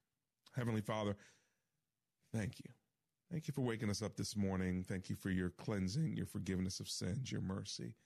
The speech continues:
Thank you for your grace and the air and the sunshine and the day that we're able to feel the cool air in the, in the nation's capital. Now I pray that you guide and protect all of my listeners who are driving today. And, uh, we commit today's show over to you now.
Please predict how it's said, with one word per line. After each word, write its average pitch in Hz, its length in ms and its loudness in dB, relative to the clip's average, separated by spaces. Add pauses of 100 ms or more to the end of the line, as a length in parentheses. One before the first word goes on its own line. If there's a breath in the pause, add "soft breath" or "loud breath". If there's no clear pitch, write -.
(280 soft breath)
Thank 175 200 -2
you 185 60 2
for - 100 -2
your 165 160 2
grace 143 560 0
and 104 120 2
the 113 180 0
air 143 420 0 (340 loud breath)
and - 140 2
the - 60 0
sunshine 101 800 0
and 92 180 0
the 90 40 2
day 95 280 0
that 92 160 2
we're 92 200 2
able 90 240 2
to 95 160 0 (340 loud breath)
feel 104 220 4
the 95 80 2
cool 90 420 2
air 85 240 2
in 85 140 0
the, 82 120 0 (300 loud breath)
in 98 120 2
the 95 60 4
nation's 85 460 -2
capital. 113 540 -12 (400)
Now 95 260 0
I 90 80 0
pray 92 240 0
that 92 200 2
you 95 200 2 (220)
guide 104 340 0
and 95 100 0
protect 107 380 -4
all 95 220 0
of 110 40 0
my 117 220 0 (380 loud breath)
listeners 127 400 -2
who 151 100 0
are 185 80 2
driving 127 480 0
today. 107 440 0 (380 soft breath)
And, 98 240 2
uh, 95 60 4
we 110 140 2
commit 123 280 0
today's 135 240 0
show 180 220 0
over - 240 0
to - 160 -4
you 135 140 2
now. 110 340 -2